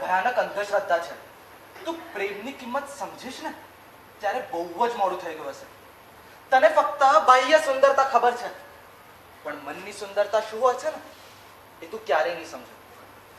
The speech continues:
તું પતિ પાસેથી પૈસા લઈને પિઝા હટમાં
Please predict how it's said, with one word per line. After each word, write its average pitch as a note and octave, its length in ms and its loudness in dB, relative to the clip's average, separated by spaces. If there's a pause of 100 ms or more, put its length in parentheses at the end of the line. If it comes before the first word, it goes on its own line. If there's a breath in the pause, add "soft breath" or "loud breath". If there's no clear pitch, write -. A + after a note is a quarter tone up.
(380)
તું F4 180 -4
પતિ E4+ 320 4
પાસેથી B3 520 0 (120)
પૈસા - 480 4
લઈને F3+ 320 -4 (100)
પિઝા G#3 440 -6
હટમાં F#3+ 340 -8